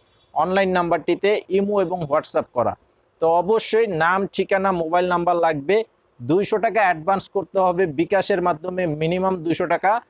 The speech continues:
বাকি টাকা cash on delivery-র মাধ্যমে নিতে পারবেন, সারা বাংলাদেশে হোম সার্ভিস। আর যারা দোকানে এসে নিতে চান, অবশ্যই চলে আসবেন ঢাকা ইসলামপুর শাড়িপট্টি এবি ব্যাংকের অপোজিটে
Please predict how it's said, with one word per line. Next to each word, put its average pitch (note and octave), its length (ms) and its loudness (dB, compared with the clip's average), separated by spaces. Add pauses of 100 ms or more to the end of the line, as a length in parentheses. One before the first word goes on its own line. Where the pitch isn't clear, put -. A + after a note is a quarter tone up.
(280)
বাকি F#3 400 0
টাকা G3+ 260 0
cash F3 320 -2
on F#3+ 140 0
delivery-র F3 380 2
মাধ্যমে D#3+ 360 -2
নিতে D#3+ 220 -2
পারবেন, D#3 340 -2
সারা D#3+ 400 0
বাংলাদেশে F#3 760 0
হোম D#3+ 200 -2
সার্ভিস। G#2 520 -4 (400)
আর C3+ 140 0
যারা F3+ 260 2
দোকানে G#3 380 0
এসে G#3+ 140 0
নিতে G#3 240 2
চান, G#3+ 200 0
অবশ্যই F#3+ 380 0
চলে G#3 260 2
আসবেন G3+ 320 0
ঢাকা D#3+ 240 0
ইসলামপুর G#3 640 -2
শাড়িপট্টি F#3+ 580 -2
এবি F3+ 200 2
ব্যাংকের F3 300 -2
অপোজিটে E3+ 580 -2